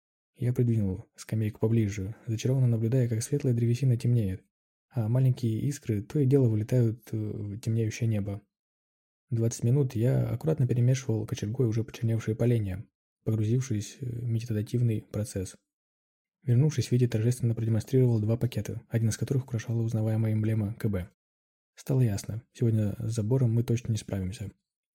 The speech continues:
Мы быстро нарезали мясо и нанизали его на шампуры,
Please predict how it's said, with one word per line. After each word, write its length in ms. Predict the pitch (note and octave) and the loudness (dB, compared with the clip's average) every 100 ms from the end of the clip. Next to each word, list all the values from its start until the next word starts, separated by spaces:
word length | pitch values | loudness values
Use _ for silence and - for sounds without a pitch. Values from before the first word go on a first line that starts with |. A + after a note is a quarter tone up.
| _ _ | _ _
Мы 140 | C3 | 2
быстро 300 | A#2+ D#3 D#3 | 4 2 2
нарезали 340 | G#2+ G#2+ G#2+ G2+ | 2 2 2 2
мясо 460 | G#2 C3 A#2+ A2 - _ _ | 2 0 -2 -6 -8 _ _
и 160 | - B2 | -4 0
нанизали 380 | A#2 A2 A#2+ B2 | 2 2 2 4
его 100 | A#2+ | 4
на 80 | A2 | 2
шампуры, 500 | A#2+ A#2+ A#2+ F2+ | 0 0 0 0